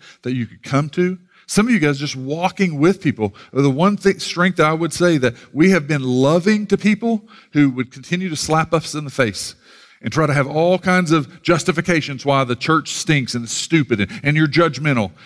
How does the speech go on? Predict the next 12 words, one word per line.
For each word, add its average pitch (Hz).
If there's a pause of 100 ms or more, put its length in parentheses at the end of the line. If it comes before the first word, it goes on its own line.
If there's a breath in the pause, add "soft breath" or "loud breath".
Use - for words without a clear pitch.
And 117 (240)
just 127
repeatedly 180
and 190
repeatedly, 143 (300 loud breath)
you 147
people, 151 (220 soft breath)
not, 160
not 175
me, 180
you 143
people 151